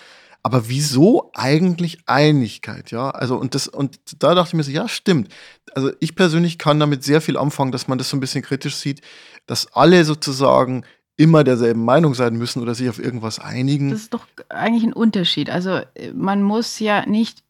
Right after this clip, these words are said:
Speaker 2: der gleichen Meinung sein, um sich auf was zu einigen. Ich würde sogar sagen, dass unterschiedliche Meinungen die Bedingung dafür sind, dass es eine Einigung gibt, weil wenn man keine unterschiedlichen Meinungen hat, dann braucht man keine Einigung, weil dann ist man ohnehin schon der gleichen Meinung.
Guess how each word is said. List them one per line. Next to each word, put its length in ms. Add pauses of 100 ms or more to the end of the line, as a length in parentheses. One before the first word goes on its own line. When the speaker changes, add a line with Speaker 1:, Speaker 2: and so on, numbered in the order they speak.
Speaker 2:
der 100
gleichen 440
Meinung 440
sein, 240
um 140
sich 200
auf 140
was 140
zu 180
einigen. 320
Ich 140
würde 160
sogar 240
sagen, 260
dass 140
unterschiedliche 540
Meinungen 580
die 80
Bedingung 500
dafür 260
sind, 360
dass 120
es 60
eine 240
Einigung 420
gibt, 220
weil 140
wenn 100
man 160
keine 240
unterschiedlichen 480
Meinungen 420
hat, 160
dann 120
braucht 340
man 100
keine 280
Einigung, 440
weil 80
dann 180
ist 120
man 140
ohnehin 460
schon 260
der 100
gleichen 480
Meinung. 400